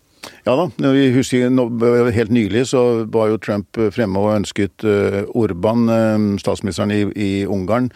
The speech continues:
eh, alt godt og lykke til i valgkampen. Han skal ut i valg nå, eh, i, i år, og, eh, vi har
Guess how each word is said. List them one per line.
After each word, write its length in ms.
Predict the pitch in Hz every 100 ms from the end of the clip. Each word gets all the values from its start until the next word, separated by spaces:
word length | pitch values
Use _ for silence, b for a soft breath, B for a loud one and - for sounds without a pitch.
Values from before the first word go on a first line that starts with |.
| B B B
eh, 800 | 104 104 104 104 104 101 101 98 92 B -
alt 380 | 113 107 -
godt 240 | 123 139 -
og 220 | 101 110
lykke 240 | 110 - 98
til 240 | 113 98
i 120 | 95 101
valgkampen. 480 | 95 - 92 113
Han 80 | 107
skal 200 | 98 104
ut 120 | 87
i 60 | 95
valg 180 | 92 98 101
nå, 140 | 104 B B B B
eh, 80 | 110 101
i, 400 | 85 101 98 101 104
i 20 |
år, 300 | 101 123 156 -
og, 380 | 113 107 101 101
eh, 720 | 107 107 107 104 104 104 101 - 107 104 - 101
vi 80 | 107
har 160 | 107